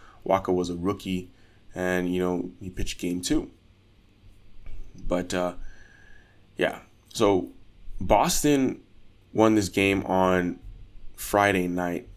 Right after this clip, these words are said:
by a final score of six five. You know, it got close. It was, it, it was kinda blown, blown up towards the end there, and then all of a sudden, the Cardinals scored four runs in the ninth to scare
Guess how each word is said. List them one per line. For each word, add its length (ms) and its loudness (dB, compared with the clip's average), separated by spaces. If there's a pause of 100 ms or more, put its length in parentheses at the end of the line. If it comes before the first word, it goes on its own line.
(180)
by 260 0
a 100 0
final 240 0
score 300 -2
of 80 -4
six 380 -2
five. 640 -4
You 60 -6
know, 140 -4 (100)
it 120 -8
got 280 -2
close. 260 -4
It 80 2
was, 280 -2 (240)
it, 400 -12
it 80 -2
was 140 -2
kinda 200 -4
blown, 480 0 (760)
blown 280 4
up 300 4 (340)
towards 260 4
the 100 -4
end 220 2
there, 380 4 (480)
and 240 2
then 640 4
all 160 2
of 40 2
a 40 0
sudden, 600 2 (320)
the 60 -6
Cardinals 280 2
scored 280 0
four 380 4
runs 280 2
in 60 -2
the 120 0
ninth 320 0
to 80 -10
scare 600 0